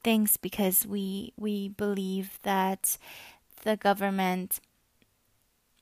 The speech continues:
has our best interest in mind, and we forget that the only thing that those people in power, that the government cares about, is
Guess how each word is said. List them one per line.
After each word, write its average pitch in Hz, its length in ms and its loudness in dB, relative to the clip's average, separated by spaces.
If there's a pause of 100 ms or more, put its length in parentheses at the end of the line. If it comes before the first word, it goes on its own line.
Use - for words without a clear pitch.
(180)
has 196 500 4
our 190 100 4
best 175 380 2
interest - 540 0
in 170 160 -4
mind, - 520 -4 (220)
and 202 220 2
we 202 120 -2
forget - 680 -2
that - 200 -4
the - 100 -10 (100)
only 233 460 0
thing 170 640 -6
that 208 180 -4
those 196 220 -4
people 180 360 -6
in 180 140 -2
power, - 600 2 (360)
that - 140 -8
the - 80 -8
government - 480 -4
cares 208 360 0
about, - 300 -2
is - 160 -4